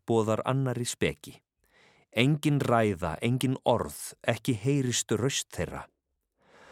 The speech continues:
Þó berst boðskapur þeirra um alla jörð og orð þeirra ná til endimarka heims.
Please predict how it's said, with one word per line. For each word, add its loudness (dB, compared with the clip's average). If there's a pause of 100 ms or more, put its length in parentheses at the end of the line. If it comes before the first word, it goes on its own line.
(300)
Þó 4
berst 0
boðskapur 0
þeirra 0
um 4
alla 0
jörð -2
og -2
orð 0
þeirra 0
ná 2 (180)
til -4
endimarka -2
heims. -4